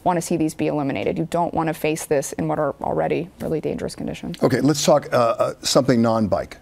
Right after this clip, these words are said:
Speaker 2: all
Speaker 1: Okay.
Speaker 2: right? Not, non-e-bike, because, uh, fire safety is, is broader than just
Speaker 1: Critical.
Speaker 2: the e-bikes, and no question. And we, and you're a partner with this. We're your partner in that,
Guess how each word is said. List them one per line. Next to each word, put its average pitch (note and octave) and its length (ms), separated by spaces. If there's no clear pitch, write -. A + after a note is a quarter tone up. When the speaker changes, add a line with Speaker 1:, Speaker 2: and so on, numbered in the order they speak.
Speaker 2:
all - 80
Speaker 1:
Okay. - 100
Speaker 2:
right? A#2+ 160
Not, A#2 220
non-e-bike, A#2+ 640
because, A#2 320
uh, A2 180
fire C#3 380
safety G#2+ 400
is, - 260
is G2 180
broader A#2+ 480
than F#3+ 220
just D#3 200
Speaker 1:
Critical. - 200
Speaker 2:
the - 40
e-bikes, E2 320
and G#2+ 80
no A#2 100
question. G#2 340
And G#2 120
we, A2 260
and G#2 160
you're G#2 160
a F#2+ 60
partner A#2+ 280
with A2+ 140
this. A#2+ 180
We're A2 220
your A2 100
partner G#2+ 300
in G#2 80
that, G#2+ 180